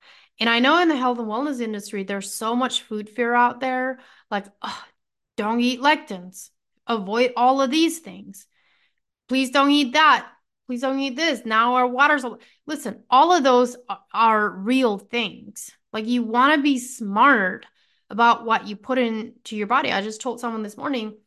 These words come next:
she said something to me about, Oh, like, you, like I've said, like, you can eat whatever you want. It's just, like, the portions and how you do it. And I said, "Well, that's, don't take it out of context.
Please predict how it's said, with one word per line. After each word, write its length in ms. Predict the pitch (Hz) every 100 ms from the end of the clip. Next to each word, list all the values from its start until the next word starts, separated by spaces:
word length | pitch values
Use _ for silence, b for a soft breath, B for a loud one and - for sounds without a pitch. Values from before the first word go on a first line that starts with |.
| B B B
she 140 | -
said 180 | 240 233
something 300 | 233 233 233
to 100 | 226
me 160 | 220 214
about, 500 | 208 202 202 202 B B B -
Oh, 600 | 262 240 214 202 - _ _ _
like, 340 | 226 226 208 -
you, 380 | 214 233 220 - _ _ 214
like 200 | 214 214
I've 220 | 214 202
said, 320 | - 208 202
like, 220 | 202 190
you 80 | 214
can 160 | 214 220
eat 120 | 208
whatever 340 | 196 196 190
you 140 | 190 190
want. 600 | 233 262 214 202 190 190
It's 320 | 190 190 - -
just, 340 | 208 196 -
like, 340 | 202 196 185 _ _ _
the 200 | 185 190
portions 580 | 190 302 285 240 196 190
and 140 | 185
how 160 | 180 220
you 140 | 233
do 100 | 202
it. 120 | 180 -
And 120 | 196
I 40 |
said, 200 | 190 196
"Well, 240 | 220 240 240
that's, 260 | 247 240 - _ _ _ _ _ _ _ 220 233 220
don't 240 | 226 233
take 180 | 240 302
it 80 | 240
out 160 | 208 196
of 60 |
context. 1040 | - 330 392 359 - - 165 _ - -